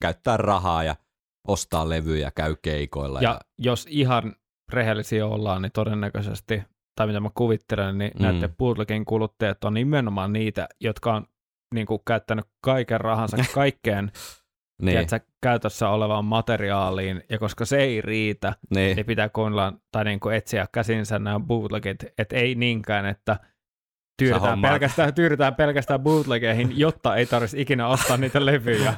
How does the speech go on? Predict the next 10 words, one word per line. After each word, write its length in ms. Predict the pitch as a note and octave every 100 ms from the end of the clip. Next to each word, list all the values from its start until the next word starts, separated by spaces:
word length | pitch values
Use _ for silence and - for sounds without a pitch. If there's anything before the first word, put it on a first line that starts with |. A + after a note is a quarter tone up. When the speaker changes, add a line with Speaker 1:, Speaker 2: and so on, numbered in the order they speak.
| -
Speaker 1:
<laughs> 120 | A2
Joo, 160 | B2 G2 D#2+ -
joo, 240 | G2 F2+
nimenomaan. 600 | F2 G2+ G2 F#2+ F2+ F2 E2 - _ -
Ja 80 | F#2
myös 300 | A2+ A2+ -
tärkeä 600 | F#2+ F2 - E2+ E2 D2+ -
mun 140 | E2
mielestä 320 | D#2+ D#2+ D#2
tavallaan 560 | D#2+ D#2+ D#2 D#2 D#2